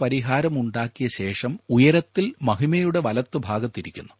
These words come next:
അവൻ ദൈവത്തിന്റെ വലത്തുഭാഗത്തിരിക്കുന്നു. ഇതിൽ നിന്നും അവന്റെ പ്രവൃത്തി നിവർത്തിച്ചു, അതായത് നമ്മുടെ വീണ്ടെടുപ്പ് സാധ്യമായി എന്നാണ് സൂചിപ്പിക്കുന്നത്. അവൻ നമുക്ക് വേണ്ടി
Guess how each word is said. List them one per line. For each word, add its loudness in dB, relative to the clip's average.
അവൻ -2
ദൈവത്തിന്റെ 0
വലത്തുഭാഗത്തിരിക്കുന്നു. -4
ഇതിൽ 6
നിന്നും 4
അവന്റെ 0
പ്രവൃത്തി 0
നിവർത്തിച്ചു, -2
അതായത് -2
നമ്മുടെ 0
വീണ്ടെടുപ്പ് -2
സാധ്യമായി -2
എന്നാണ് -4
സൂചിപ്പിക്കുന്നത്. -10
അവൻ 2
നമുക്ക് 0
വേണ്ടി 0